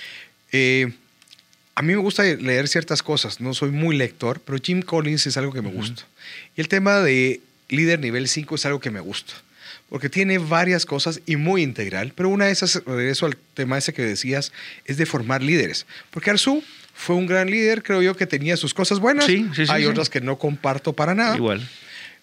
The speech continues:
Speaker 1: Pero no se formaron más líderes. Que está ahora el alcalde Quiñones, al cual le tengo mucho aprecio y respeto,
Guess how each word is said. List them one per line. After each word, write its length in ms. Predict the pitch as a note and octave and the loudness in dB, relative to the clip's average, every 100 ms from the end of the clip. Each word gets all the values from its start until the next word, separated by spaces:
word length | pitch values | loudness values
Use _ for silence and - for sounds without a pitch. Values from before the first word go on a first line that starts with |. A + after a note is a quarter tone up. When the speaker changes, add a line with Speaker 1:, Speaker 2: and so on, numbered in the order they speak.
| _ - | _ -2
Speaker 1:
Pero 380 | F3+ G#3 B3 - _ _ - | 2 2 0 -6 _ _ -6
no 220 | C#3 D3+ | -2 0
se 160 | F3+ | 0
formaron 460 | G3+ D#3 C#3 D#3+ E3+ | 0 0 0 2 2
más 180 | E3+ D#3+ | 0 0
líderes. 420 | A#3+ A2 F#2 - - - - | 0 0 -2 -6 -10 -20 -8
Que 80 | D#3+ | -6
está 240 | D3 F#3+ | 0 2
ahora 160 | G#3+ A3+ | 4 4
el 60 | |
alcalde 340 | F#3 D3 F#3+ G3+ | 2 0 0 0
Quiñones, 320 | C#3+ E3 G#3 | 0 0 0
al 80 | B2+ | 0
cual 140 | C#3+ | 0
le 80 | D3 | -2
tengo 240 | D3 D#3+ D#3+ | 0 0 0
mucho 280 | E3 F3 | 0 -2
aprecio 440 | B2 D3 D#3+ E3+ D3+ | -2 -2 0 0 -2
y 20 | |
respeto, 500 | A2+ A2 G3+ A#3+ D#4+ | -2 0 -2 -2 -6